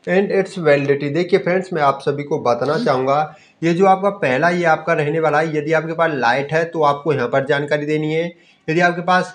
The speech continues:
हैवी है तो आपको यहाँ पर अपनी जानकारी दे देनी होगी। इस चीज़ का याद रखें। देखिए, आपको यहाँ पर जाना, यहाँ पर आपसे कहा गया है कि जो आपका ये रहने वाला है, जो आपका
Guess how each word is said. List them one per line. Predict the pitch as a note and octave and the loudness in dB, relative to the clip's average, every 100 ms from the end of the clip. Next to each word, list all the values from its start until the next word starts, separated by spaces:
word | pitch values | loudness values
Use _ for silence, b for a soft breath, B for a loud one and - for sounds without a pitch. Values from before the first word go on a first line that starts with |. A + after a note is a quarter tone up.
| - | -4
हैवी | B2 C#3 E3+ | 0 0 0
है | E3 G3 | 0 0
तो | G3+ F3+ | 0 2
आपको | D3+ D3+ E3 | 2 2 -4
यहाँ | C#3 C3+ | -4 -4
पर | D3 | -2
अपनी | D3 D#3 | -2 -4
जानकारी | C#3 B2+ B2 C#3 D3 E3 E3 | -2 -2 0 -2 -4 -6 -6
दे | C#3 | -4
देनी | C3 C3 C3 | -2 -2 -2
होगी। | B2+ C#3 D3 C#3+ b b b | -4 -6 -6 -10 b b b
इस | F3 E3+ | -10 -6
चीज़ | G3 F#3+ | -6 -2
का | F#3+ | 0
याद | E3 D3 D#3+ | 4 4 2
रखें। | F3+ F#3+ F#3 | 0 -4 -4
देखिए, | F#3 G3 | -2 0
आपको | D#3 - | 0 -2
यहाँ | E3 | -4
पर | E3+ D#3 | -2 -2
जाना, | C#3 C3+ | -2 -2
यहाँ | D3 B2+ | -2 -2
पर | C#3 D3+ | -2 -2
आपसे | D3+ D#3+ | -2 -6
कहा | D3 C3 | -2 0
गया | C3+ C#3 | 0 0
है | C#3+ | -2
कि | D3+ F3+ | -4 -6
जो | E3 | -2
आपका | D3+ D#3+ | -2 -2
ये | C#3+ C#3+ D#3 | -2 2 2
रहने | D3 D3+ | 2 0
वाला | D#3 | 0
है, | D3+ | 0
जो | D#3+ | 0
आपका | C#3+ D#3 | -2 -4